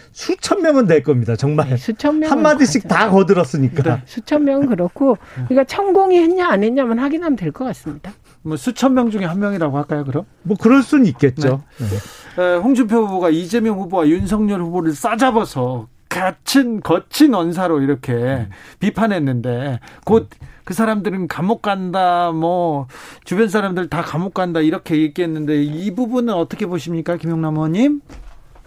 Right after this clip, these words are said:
Speaker 1: 이재명, 이재명 후보에 대해서는 뭐 충분히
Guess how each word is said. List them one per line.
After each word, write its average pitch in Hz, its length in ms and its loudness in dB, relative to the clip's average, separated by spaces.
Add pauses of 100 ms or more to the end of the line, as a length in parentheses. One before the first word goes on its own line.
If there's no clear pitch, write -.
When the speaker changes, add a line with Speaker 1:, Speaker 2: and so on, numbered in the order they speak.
(220)
Speaker 1:
이재명, 226 580 4
이재명 233 560 4
후보에 226 420 6
대해서는 208 580 4
뭐 160 380 2
충분히 196 640 2